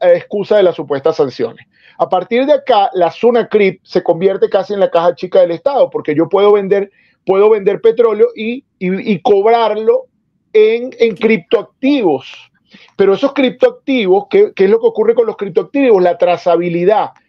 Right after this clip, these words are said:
es decir, que después que los tengo, yo los puedo cambiar, modificar, los puedo canjear, los puedo guardar con un celular, yo los puedo enviar a cualquier otro lugar. ¿Cómo el Estado maneja sus activos así?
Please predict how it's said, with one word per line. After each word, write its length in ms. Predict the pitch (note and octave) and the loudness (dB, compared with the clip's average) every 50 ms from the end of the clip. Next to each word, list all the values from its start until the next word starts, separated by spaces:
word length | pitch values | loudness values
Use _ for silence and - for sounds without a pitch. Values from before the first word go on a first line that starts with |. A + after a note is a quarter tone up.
| _ - | _ -8
es 160 | - E3 E3 | -4 0 2
decir, 460 | G3 G3+ F#3+ - A#3 G#3+ F3+ D3+ C3+ | 2 2 2 0 0 0 0 0 0
que 100 | - D#3 | 2 4
después 240 | D#3 D#3 - E3+ E3+ | 4 4 2 2 2
que 100 | - B3 | 2 2
los 200 | B3+ A#3+ B3 - | 0 0 -2 0
tengo, 420 | B3+ A#3 G#3 F#3 F3+ G#3+ B3 B3+ - _ _ _ _ _ | 0 0 0 0 0 0 0 0 -2 _ _ _ _ _
yo 140 | D3 D#3+ F#3 | -2 0 0
los 140 | G3+ G#3 G#3 | 0 0 0
puedo 320 | - A#3 A3 A3+ A3+ A3+ | 0 0 2 2 2 2
cambiar, 480 | A3 G#3 G3 F#3 F3 G#3+ G#3+ G#3 G#3 G#3 | 0 -2 -2 0 0 0 2 0 0 -4
modificar, 800 | G3+ G3+ G3 G3 F#3 - G3+ G3 D3+ - A3 G#3+ G#3+ G#3+ G#3 - - _ _ _ - | -4 -6 -6 -6 -8 -10 -14 -10 -4 -2 0 2 2 0 -2 -4 -10 _ _ _ -6
los 200 | G3 G#3+ A3 - _ | -4 -4 -4 -4 _
puedo 280 | - G#3 G#3 A3 A3+ A3+ | -2 2 4 4 2 2
canjear, 440 | G#3+ G3+ F#3+ F#3 F#3+ A3 A#3 A3 G#3 | 0 -2 -2 -2 0 0 0 0 -2
los 140 | G#3 F#3 - | -6 -6 -6
puedo 240 | - A3 G#3+ A#3 A3+ | -2 0 0 0 2
guardar 540 | G#3 A3+ G#3+ G3+ G#3 G3+ G#3+ A3 A#3 B3 - _ _ _ - | 2 0 -2 -2 -2 -2 0 0 -2 -2 -6 _ _ _ -2
con 160 | - G#3+ A3 | 0 0 2
un 100 | A#3 B3 | 0 2
celular, 580 | - C4+ C4+ A#3 G#3 G#3+ B3+ D4+ D4 A3 - - _ _ _ | 2 2 2 2 2 0 0 0 -2 -4 -6 -10 _ _ _
yo 160 | C#3 F3 G#3 | 0 0 2
los 120 | A#3 A#3 A#3+ | 2 0 0
puedo 220 | - A3+ A3 A3+ A#3 | 0 0 2 2 2
enviar 260 | A3+ G#3 A#3 A#3 A#3+ | 2 2 0 0 0
a 80 | B3 | 0
cualquier 360 | A#3+ G#3+ F#3 E3+ - G#3 G#3 A3+ | -2 -2 -4 -2 -2 0 0 2
otro 200 | A3+ A#3 A3+ A3 | 2 2 0 0
lugar. 300 | G#3 G#3 C4 C4+ A#3+ - | 2 2 0 0 0 -2
¿Cómo 220 | A#3+ B3+ D#4+ D#4+ | -4 -4 -2 -2
el 60 | D4+ | -2
Estado 460 | A#3 - _ _ - B3 B3+ C4+ C#4+ | -2 -4 _ _ 0 0 0 0 0
maneja 840 | C4 A3 G#3 G3 G3 G#3 A3+ A#3 A#3 A3+ G3+ F3+ G#3 G#3+ G3 F#3+ - _ _ _ _ _ _ _ _ _ | -2 -2 -2 -2 -2 0 0 0 0 0 -2 -2 -4 -4 -6 -6 -10 _ _ _ _ _ _ _ _ _
sus 420 | - - - D4 D#4 D#4 - - | -20 -6 -2 -2 0 0 0 -2
activos 640 | A#3+ G3 E3+ - _ - A3+ A3 G#3 G#3 G3+ F#3+ - - | -4 -6 -6 -8 _ -8 -8 -4 -2 -2 -2 -4 -4 -4
así? 460 | E3 D3+ - - - F3+ D3+ A#2+ C#3+ | -4 -4 -4 -4 -6 -6 -6 -8 -8